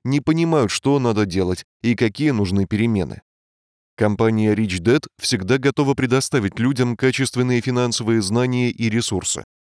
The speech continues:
Наша миссия заключается в том, чтобы помочь вам отказаться от общепринятых мнений о деньгах и приобрести современные экономические взгляды, которые позволят разоблачить плохих советчиков и взять на себя ответственность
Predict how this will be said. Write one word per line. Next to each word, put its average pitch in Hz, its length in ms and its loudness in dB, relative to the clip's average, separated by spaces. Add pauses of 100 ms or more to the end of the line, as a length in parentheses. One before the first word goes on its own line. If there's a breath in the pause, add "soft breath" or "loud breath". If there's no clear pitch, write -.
Наша 110 340 2
миссия 139 340 0
заключается 113 600 0
в - 80 -12
том, 156 180 0
чтобы 110 300 0
помочь 139 400 0
вам 95 240 2
отказаться 131 720 0
от - 80 -2
общепринятых 143 680 -2
мнений 170 340 2
о 98 40 2
деньгах 107 500 -2 (280)
и 107 140 0
приобрести 110 580 0
современные 123 640 0
экономические 120 640 -2
взгляды, 123 440 0 (300)
которые 143 380 2
позволят 127 560 0
разоблачить 110 600 0
плохих 113 400 0
советчиков 143 640 -2 (200)
и 139 120 2
взять 131 280 0
на 117 60 -2
себя 117 280 0
ответственность 117 600 -2